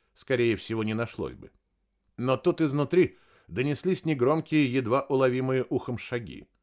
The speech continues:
Где-то наверху, под самой крышей домика на вершине утёса,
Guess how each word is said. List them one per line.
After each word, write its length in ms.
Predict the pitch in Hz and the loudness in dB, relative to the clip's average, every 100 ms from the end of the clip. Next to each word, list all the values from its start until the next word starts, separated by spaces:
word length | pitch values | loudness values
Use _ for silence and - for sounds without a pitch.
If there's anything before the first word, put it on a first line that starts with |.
| _ _ _ _ _ | _ _ _ _ _
Где-то 380 | 98 117 127 113 | -8 0 0 0
наверху, 640 | 113 110 104 - 147 - _ _ _ _ | -2 -2 -2 0 0 -2 _ _ _ _
под 180 | 107 - | -4 -2
самой 300 | 113 110 101 | -2 -2 -4
крышей 380 | - 104 90 | -4 -4 -4
домика 380 | 87 120 104 - | -2 0 0 -4
на 60 | 98 | -4
вершине 440 | 101 - 113 104 | -4 -4 -4 -4
утёса, 540 | 98 113 139 - 113 | -2 -2 -2 -2 -4